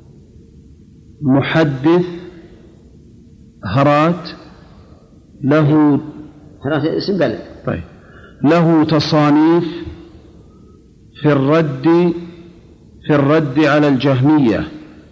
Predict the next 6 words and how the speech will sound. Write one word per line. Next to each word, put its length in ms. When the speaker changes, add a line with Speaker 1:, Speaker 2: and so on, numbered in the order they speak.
Speaker 1:
ولد 500
سنة 500
مائتين 720
وتوفي 840
بهراه، 760
Speaker 2:
بهرات. 380